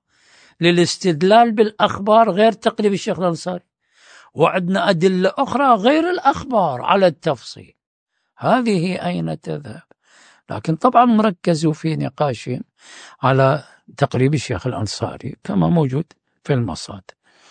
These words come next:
إذن الآن بعد هذه الخلاصة نقول ما دامت الأخبار إذن ليست هي الدليل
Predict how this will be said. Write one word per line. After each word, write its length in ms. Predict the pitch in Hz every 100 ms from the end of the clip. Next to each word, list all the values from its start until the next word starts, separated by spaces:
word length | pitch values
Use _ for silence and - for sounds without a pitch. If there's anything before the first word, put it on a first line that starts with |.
| - - - - - -
إذن 180 | 240 254
الآن 380 | 220 214 226 247
بعد 280 | 180 147 147
هذه 460 | 123 170 135 110
الخلاصة 800 | 151 147 - - - 170 196 -
نقول 340 | 180 170 196 190
ما 140 | 180
دامت 380 | 175 220 190 -
الأخبار 580 | 180 - - 160 190 -
إذن 320 | 175 180 180
ليست 480 | 226 262 - 165 -
هي 160 | 147 139
الدليل 560 | 127 117 117 143 107